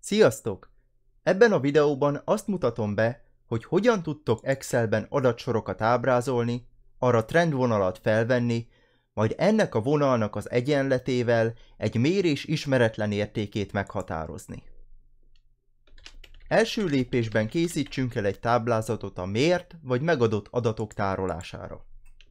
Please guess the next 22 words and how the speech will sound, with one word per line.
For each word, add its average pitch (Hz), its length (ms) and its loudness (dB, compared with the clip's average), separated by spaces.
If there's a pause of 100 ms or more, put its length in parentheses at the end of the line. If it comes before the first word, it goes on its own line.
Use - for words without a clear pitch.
(880)
Az 110 180 -6
adatok 170 460 0
beírásánál, 120 1120 0 (280)
ha 107 120 -2
valami 151 360 4
nem 135 220 2
fér 101 320 -2
ki, 113 360 -6 (460)
akkor 110 320 -2
ne 208 160 0
egyesítsétek 113 840 -2
a 104 80 -4
cellákat, 113 800 0 (240)
mert 107 260 0
ez 104 120 4
nehezen 135 500 2
megoldható 113 680 -2
hivatkozási 113 760 0
problémákat 101 880 -2
okozhat 101 460 -6
egyes 95 280 -4
számításoknál. - 1160 -8